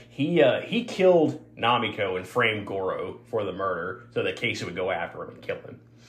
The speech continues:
So yeah, Casey, he now knows the truth. Nakabara has told him everything. Um, and, uh, and Nakabara tells Casey, he says, "So,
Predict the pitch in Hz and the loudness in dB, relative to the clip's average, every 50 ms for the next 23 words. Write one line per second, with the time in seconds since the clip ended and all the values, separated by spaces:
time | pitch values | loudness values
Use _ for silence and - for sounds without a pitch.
0 | - - - - - - - 123 104 104 151 - - - - - - - - 160 | -20 -20 -20 -20 -6 -2 0 2 2 2 2 0 -2 -4 -10 -20 -20 -4 0 2
1 | 190 233 - - 226 208 185 151 123 170 202 226 214 196 185 180 175 165 165 156 | 2 4 2 2 0 0 0 -2 0 0 2 4 6 6 8 8 10 8 8 8
2 | - - - - - - 156 151 151 143 127 123 113 107 104 104 104 98 107 110 | 4 -2 -6 -6 0 4 6 6 6 6 4 2 0 0 0 0 -2 -2 0 2
3 | 113 110 101 - - - 139 143 143 143 135 131 127 127 131 131 123 123 131 127 | 4 2 2 0 -2 -2 0 0 2 4 4 6 6 6 4 2 0 4 4 4
4 | 123 127 127 123 123 - - - - - - - - - 113 110 104 98 95 90 | 6 6 4 2 0 -4 -12 -18 -18 -20 -20 -6 2 4 6 6 6 6 2 0
5 | 87 85 - - - - _ _ _ _ _ _ _ _ _ _ _ _ _ _ | -4 -10 -12 -16 -20 -20 _ _ _ _ _ _ _ _ _ _ _ _ _ _
6 | _ - - - _ - 110 110 104 101 98 95 95 117 - - - 120 123 123 | _ -20 -20 -16 _ -4 -4 -2 0 0 0 0 0 -4 -8 -8 -4 0 2 2
7 | 123 117 - 113 110 104 - - 135 131 - - 113 104 101 - 113 113 107 - | 2 0 2 2 2 2 4 4 4 4 2 0 -4 -6 -6 -6 -8 -8 -8 -6
8 | - 107 90 90 90 90 - - - - - - - - _ _ _ _ _ _ | -4 -4 -4 -4 -4 -8 -10 -12 -14 -18 -20 -20 -20 -20 _ _ _ _ _ _
9 | _ _ _ _ _ - - 110 98 92 87 | _ _ _ _ _ -8 -4 -4 -2 -2 -4